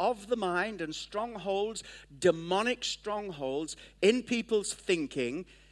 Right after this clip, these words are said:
that prevent truth from entering.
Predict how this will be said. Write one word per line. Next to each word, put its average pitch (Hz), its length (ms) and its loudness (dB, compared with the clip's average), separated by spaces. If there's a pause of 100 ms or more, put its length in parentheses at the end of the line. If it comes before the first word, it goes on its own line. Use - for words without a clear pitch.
(140)
that 175 300 2 (380)
prevent 202 800 2 (120)
truth 247 360 -2
from 202 320 -4
entering. 160 640 -2